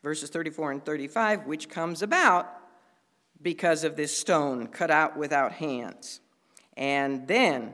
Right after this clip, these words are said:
lastly, in the end part of verse thirty-five, we're gonna look at the stone's dominion as the stone becomes a great mountain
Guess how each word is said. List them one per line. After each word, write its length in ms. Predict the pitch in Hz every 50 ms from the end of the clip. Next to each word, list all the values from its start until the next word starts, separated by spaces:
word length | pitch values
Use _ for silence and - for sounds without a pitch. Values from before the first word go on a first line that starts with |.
| - - -
lastly, 640 | 147 156 160 170 175 - - 180 170 165 170 165 - -
in 180 | 139 127 127
the 140 | 123 - -
end 260 | 202 240 254 254 -
part 280 | - 208 190 190 - -
of 80 | 147
verse 240 | 135 156 165 160 160
thirty-five, 500 | - 175 170 160 156 156 156 151 147 143
we're 80 | 143 131
gonna 160 | 147 147 147
look 240 | 147 151 156 160 156
at 200 | 151 147 139 -
the 80 | 120
stone's 880 | 127 - - - - 247 277 311 311 269 202 175 165 165 160 156 - -
dominion 1000 | - 131 151 143 139 143 147 151 170 190 190 190 180 160 143 131 113 98 104 - - - - - _ _
as 240 | - 135 139 131 135
the 80 | 143
stone 400 | 143 - - 202 202 196 202 196
becomes 480 | 175 165 151 156 - 175 170 165 156 -
a 80 | 143 135
great 400 | 135 160 180 196 196 - - 147
mountain 520 | 151 165 170 175 180 - - 170 175 175